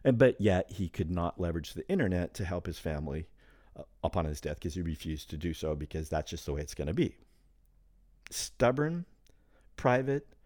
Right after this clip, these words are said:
weird, archaic, non-productive, and in the death, embarrassing mindset that caused him to fail and to victimize his family, myself included.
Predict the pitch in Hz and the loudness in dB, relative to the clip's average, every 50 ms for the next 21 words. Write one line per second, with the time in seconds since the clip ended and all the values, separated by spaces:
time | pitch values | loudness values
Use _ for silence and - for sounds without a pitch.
0 | - - - - - 107 104 117 123 127 127 127 131 131 127 127 - - - - | -20 -20 -16 -8 -2 4 8 10 10 12 10 8 6 4 2 -2 -10 -14 -20 -20
1 | - - - 92 87 - - - - 131 127 131 135 120 - - - - - - | -14 -6 -4 -2 -2 -2 -4 2 4 4 4 4 4 0 -4 -8 -18 -18 -18 -20
2 | - - - - - 107 104 117 139 156 147 - 110 101 113 107 104 - - 104 | -20 -20 -20 -8 0 4 6 6 6 6 4 0 2 2 2 2 0 -2 -2 0
3 | 95 95 98 - - - - - - - - - - - - _ - 113 107 104 | 0 0 -2 -4 -12 -20 -20 -20 -20 -20 -20 -20 -20 -20 -12 _ 4 4 4 6
4 | 113 120 113 110 110 98 90 110 98 98 - - 107 95 87 - 104 101 107 113 | 6 6 6 6 6 6 6 6 6 6 4 0 -2 -2 0 4 6 6 6 6
5 | 113 - - - 110 101 92 87 85 80 78 76 - 65 58 - - - - - | 6 4 0 -2 0 2 2 2 2 0 -2 -4 -6 -8 -10 -12 -14 -20 -20 -20
6 | - - - - - - - - - - - 85 85 - - - 107 110 113 113 | -20 -20 -20 -20 -20 -20 -20 -20 -14 -6 -4 -4 -4 -2 0 2 2 4 2 0
7 | - - - 90 85 82 - - - - - 76 76 78 76 80 78 78 - - | -2 -2 -2 -2 -2 -2 -4 -6 -8 -4 -2 -2 0 0 0 0 -2 -2 -6 -14
8 | - - - - - - - - - - - 113 107 104 110 107 - - - 87 | -20 -20 -20 -20 -20 -20 -20 -20 -8 0 4 4 6 6 4 2 0 -2 -2 0
9 | 85 80 80 - - - 82 - - 85 82 85 78 76 78 76 - - 80 - | 0 0 -2 -2 -2 -2 -2 -2 -2 -2 0 0 0 0 -2 -4 -6 -8 -8 -4
10 | - 101 95 87 82 82 85 82 85 78 76 78 - - - - - 120 - - | 0 2 2 2 2 2 0 0 0 0 -2 -2 -2 -4 -6 -4 -4 -6 -2 0
11 | 156 117 78 71 - | 0 0 0 -2 -8